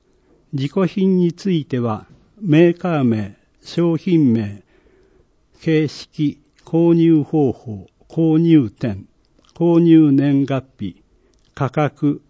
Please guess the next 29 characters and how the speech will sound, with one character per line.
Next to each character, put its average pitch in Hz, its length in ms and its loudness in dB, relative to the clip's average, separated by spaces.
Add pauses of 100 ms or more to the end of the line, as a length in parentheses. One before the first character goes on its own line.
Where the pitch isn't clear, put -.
(180)
表 165 220 -2
示 156 120 2
な 156 160 2
ど 143 200 -2
を 165 60 -6
伺 110 480 -8
い 98 80 -10
ま 101 160 -10
す。 - 300 -20 (1000)
商 185 260 -2
品 185 300 0
テ 190 180 -4
ス - 160 -10
ト 127 140 -6
で 131 140 -2
は、 104 220 -6 (380)
通 185 320 0
常、 160 380 -2 (180)
事 135 160 -10
故 185 220 -2
品 170 400 2
は 160 160 0
返 160 340 0
却 143 320 -8
さ 131 160 -8
れ 127 80 -4
ま 123 160 0
せ 117 220 -6
ん。 90 160 -10